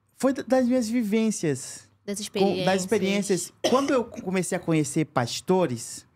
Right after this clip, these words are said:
Speaker 1: é, e que eu via com meu pai, pastor, se reunia com os pastores, e eu via que após o culto, nos jantares, na, na, no, o povo se reunindo pra tirar madeira, pra, pra construir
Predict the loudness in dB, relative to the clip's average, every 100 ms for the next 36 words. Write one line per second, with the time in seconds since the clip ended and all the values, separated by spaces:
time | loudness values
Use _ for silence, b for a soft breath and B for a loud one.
0 | _ _ _ _ _ _ _ _ 0 2
1 | 2 2 0 -2 0 0 0 0 0 0
2 | -2 0 0 0 0 0 2 0 -2 -4
3 | -12 _ _ _ _ _ 0 0 0 0
4 | 2 2 0 0 2 2 2 0 0 -2
5 | 0 -4 -2 -2 -2 -2 -6 0 2 2
6 | 0 -2 -4 -4 -2 -2 -2 -6 -8 _
7 | -2 -2 -4 -6 -8 -2 0 2 0 -2
8 | -2 0 0 -2 -8 -16 _ _ _ _
9 | _ -2 0 2 0 0 -2 -4 -2 0
10 | -2 -4 -6 -8 -6 -8 -4 -2 -2 -2
11 | -2 0 2 0 0 -4 -2 0 0 0
12 | -2 2 2 2 0 0 2 2 0 -4
13 | b b -6 -2 0 0 0 2 2